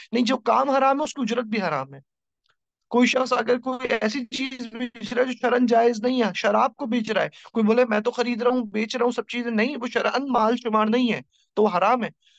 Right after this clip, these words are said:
कोई ऐसी चीज बेच रहा है जो नुकसान के लिए है, अमदन वो नुकसान ही के लिए बना रहा है, वो हराम है। वो इसी तरह से इजारा। तो इन सारी चीजों से हमें एक उसूल मिल गया,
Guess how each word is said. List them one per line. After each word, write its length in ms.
कोई 140
ऐसी 200
चीज 260
बेच 200
रहा 80
है 60
जो 100
नुकसान 520
के 120
लिए 240
है, 220
अमदन 440
वो 160
नुकसान 420
ही 60
के 100
लिए 100
बना 260
रहा 100
है, 60
वो 120
हराम 380
है। 100
वो 120
इसी 220
तरह 180
से 120
इजारा। 420
तो 200
इन 160
सारी 440
चीजों 300
से 120
हमें 140
एक 100
उसूल 320
मिल 120
गया, 300